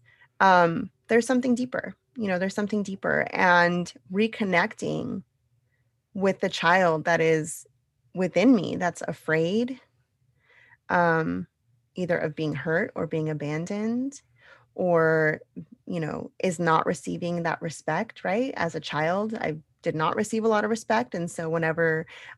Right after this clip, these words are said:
I feel disrespected, air quotes <laughs> around disrespected, um, I may become very activated,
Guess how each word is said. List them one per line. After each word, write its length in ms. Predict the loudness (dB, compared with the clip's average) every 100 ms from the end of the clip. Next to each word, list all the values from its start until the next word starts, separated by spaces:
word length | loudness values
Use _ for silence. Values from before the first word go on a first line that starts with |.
| 0
I 320 | 4 4 2
feel 360 | -2 2 2 2
disrespected, 1040 | -2 -2 -4 -4 -2 -4 -2 0 2 0 -2 -14 -4
air 120 | -2
quotes 460 | 0 -2 -4 -10 0
<laughs> 40 |
around 380 | 4 6 6 4
disrespected, 880 | 2 -2 -6 -4 -6 -4 -4 -4 -4 -10 -18 -18 0
um, 440 | 6 8 8 4 -2 _ 2
I 180 | 4 6
may 440 | 4 4 2 -2
become 400 | -6 -8 -4 -2
very 240 | 0 -2
activated, 800 | -4 -8 -6 -6 -6 -8 -10 -14